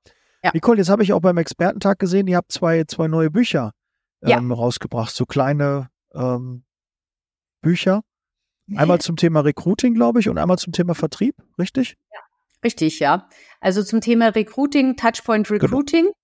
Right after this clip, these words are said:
Speaker 1: Ähm, das nennt sich, äh, „Würdest du dich selbst einstellen?“, ähm, ist so die, die Frage, die da gestellt wird in dem, in dem Buch als Headline und Buchtitel. Und das ist per Du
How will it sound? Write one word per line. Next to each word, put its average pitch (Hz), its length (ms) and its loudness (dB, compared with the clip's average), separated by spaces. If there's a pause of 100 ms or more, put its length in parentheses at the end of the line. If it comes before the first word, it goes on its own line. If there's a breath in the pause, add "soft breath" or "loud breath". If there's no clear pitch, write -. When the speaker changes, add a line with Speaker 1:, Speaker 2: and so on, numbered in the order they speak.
(420 soft breath)
Speaker 1:
Ähm, 214 360 2
das 202 180 -4
nennt 214 200 0
sich, 226 360 -2
äh, 196 120 -2
„Würdest 233 280 0
du 233 60 -2
dich 202 200 -4
selbst 240 360 -2
einstellen?“, 277 600 0 (100)
ähm, 247 280 -2
ist - 180 -8
so 247 120 0
die, 247 400 0
die 240 140 -2
Frage, 262 640 2
die 240 120 0
da 240 100 2
gestellt 226 480 -2
wird 302 220 0
in 240 200 -2
dem, 247 280 -2
in 240 240 -2
dem 226 140 0
Buch 277 240 -6
als - 260 -2
Headline 262 460 0 (460 loud breath)
und 220 460 -2
Buchtitel. 285 720 -2 (400 soft breath)
Und 214 420 0
das 220 140 2
ist - 280 -6
per 214 140 0
Du 285 440 0